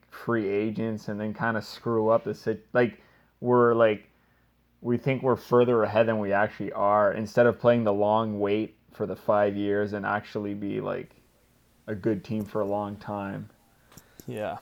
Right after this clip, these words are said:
Speaker 1: I'm just avoid, so avoiding that would be a step to take.
Speaker 2: Yeah, that's, that's, that's very true. Like, if we jump the gun and screw everything up, that can just then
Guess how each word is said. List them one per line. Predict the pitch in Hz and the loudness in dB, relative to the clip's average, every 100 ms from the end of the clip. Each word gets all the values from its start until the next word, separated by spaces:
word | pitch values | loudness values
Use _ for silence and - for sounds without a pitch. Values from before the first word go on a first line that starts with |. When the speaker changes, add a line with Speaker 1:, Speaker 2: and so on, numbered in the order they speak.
| - | -8
Speaker 1:
I'm | 113 104 | -8 -4
just | 110 - - - - - | -4 -6 -18 -20 -16 0
avoid, | 123 107 127 131 - | 0 6 8 8 6
so | 120 | 4
avoiding | 113 110 127 120 98 | 4 6 6 4 0
that | 104 101 98 113 | 2 2 2 -2
would | 104 101 | -6 -4
be | 104 | -4
a | 98 | -4
step | 95 - 101 - | -6 -4 -4 -4
to | 90 | -14
take. | 104 104 101 - _ _ _ _ _ _ _ _ _ - | -8 -8 -8 -14 _ _ _ _ _ _ _ _ _ -14
Speaker 2:
Yeah, | 107 98 98 | -8 -8 -8
that's, | 110 110 117 - | -4 -4 -6 -2
that's, | 123 113 - 123 | 0 0 -4 -2
that's | 117 110 | -2 -2
very | 156 127 117 113 110 101 - - | -6 -2 0 0 -2 -6 -12 -16
true. | - - 127 110 | -12 -4 -2 0
Like, | 110 110 | 0 0
if | 110 - | -4 0
we | 135 123 | 0 0
jump | 117 127 123 - | 2 2 2 0
the | 123 | -2
gun | 107 107 113 110 | 0 -2 -2 -4
and | 107 | -6
screw | - - 139 120 | -8 -6 -4 -2
everything | 110 113 110 110 107 | -2 -4 -6 -8 -6
up, | 107 - | -8 -6
that | 117 110 - | -6 -6 -6
can | 113 | -8
just | 107 107 - | -6 -8 -8
then | 117 110 113 | -8 -8 -12